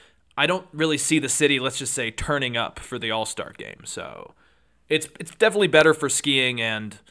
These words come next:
driving through and scenery than partying. So interesting choice, interesting choice. Maybe it'll be in Provo, Utah next year. Who knows? But I just had to start with that. So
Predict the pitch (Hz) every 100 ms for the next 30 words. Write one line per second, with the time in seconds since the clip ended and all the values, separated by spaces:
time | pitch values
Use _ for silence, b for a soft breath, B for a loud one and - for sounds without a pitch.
0 | b b b _ - 135 131 123 120 131
1 | 123 120 104 110 147 131 120 117 110 110
2 | 107 104 110 110 101 92 95 - 104 98
3 | 95 - b - 202 202 180 180 160 139
4 | 151 156 - 151 156 147 151 135 127 135
5 | 135 139 151 131 131 117 127 120 117 107
6 | 107 110 101 98 - - 98 104 98 95
7 | 87 - 95 - b b b b _ _
8 | _ _ _ _ _ _ b b 160 156
9 | 147 127 - 120 98 110 87 - - 131
10 | 117